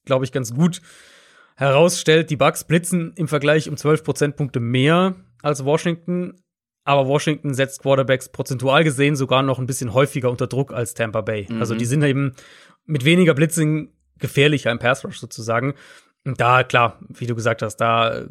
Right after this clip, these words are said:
Speaker 1: geht sofort der Blick drauf, da setzen halt auch die Probleme für mich ein, weil wenn Daniel Jones geblitzt wird, dann kann er mit seiner Athletik oder eben auch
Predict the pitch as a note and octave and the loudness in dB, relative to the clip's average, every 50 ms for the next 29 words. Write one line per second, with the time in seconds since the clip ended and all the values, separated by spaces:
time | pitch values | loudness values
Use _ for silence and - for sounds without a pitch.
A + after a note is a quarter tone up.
0 | C#3+ - _ - - B2+ - - A#2+ G#2+ B2 B2 - B2 A2+ A2+ C3+ C3+ - - | -16 -20 _ -8 -8 -8 -6 -8 -4 -2 -2 0 0 -2 -2 -2 -4 -6 -2 0
1 | C3+ B2+ B2 - - A#2+ A#2 B2 - - B2 B2+ A2+ A#2+ A2+ - C3 - - C#3 | 0 0 0 0 -2 -2 -2 -4 -6 -6 -6 -6 -6 -6 -8 -8 -8 -4 -2 0
2 | C3+ D#3+ F#3+ G#3+ F3 E3+ F#3 F3+ D#3+ - C3 E3 E3+ E3+ D#3 D3+ C#3+ A#2 C#3+ D#3 | 2 4 4 2 2 2 0 0 0 -2 -2 -2 -2 0 0 0 0 2 2 0
3 | F3 D#3+ E3+ D#3+ D#3+ D#3+ D#3 D3 - D3+ D#3 D#3 D3 - - B2 G2+ B2+ D3+ F#3+ | 2 4 2 2 4 2 0 0 2 0 0 0 -2 -4 -8 -6 -2 0 0 0
4 | F#3 - - - C3+ A#2+ C3 D3 E3+ F#3 F3+ - _ _ _ _ _ - - - | -2 -6 -12 -12 -6 0 2 2 2 2 0 -4 _ _ _ _ _ -20 -20 -20
5 | - _ _ _ - - C3+ C3 - - C3+ D#3 F3 F3 D#3+ D#3 D3 - - C3 | -20 _ _ _ -6 -6 -6 -6 -2 0 2 2 4 4 2 2 0 -2 -2 -2
6 | B2+ A#2+ A2+ A2 - C#3 D#3 E3+ E3+ E3+ D#3 D3 D3 D3 D3 - C#3 C#3 C3+ B2+ | -2 -2 -4 -4 -2 2 2 2 2 2 2 2 2 2 0 -2 -2 0 0 0
7 | A#2 C3 B2+ C3 - A2 C3 C3 - - - | 0 -2 -4 -6 -4 -2 -2 -2 -4 -6 -14